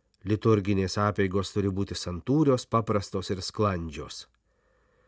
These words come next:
Ceremoniarijaus darbas – tai diakonija, tarnystė. Bendradarbiaudamas su vyskupu,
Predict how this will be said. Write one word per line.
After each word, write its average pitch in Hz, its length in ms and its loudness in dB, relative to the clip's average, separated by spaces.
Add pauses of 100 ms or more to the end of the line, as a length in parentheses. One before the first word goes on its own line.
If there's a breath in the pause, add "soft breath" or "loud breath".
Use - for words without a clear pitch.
(180)
Ceremoniarijaus 104 1200 4
darbas – 95 640 0
tai 95 400 -2
diakonija, 98 800 2
tarnystė. 98 720 -2 (760)
Bendradarbiaudamas 107 960 2
su 107 160 -6
vyskupu, 95 540 -4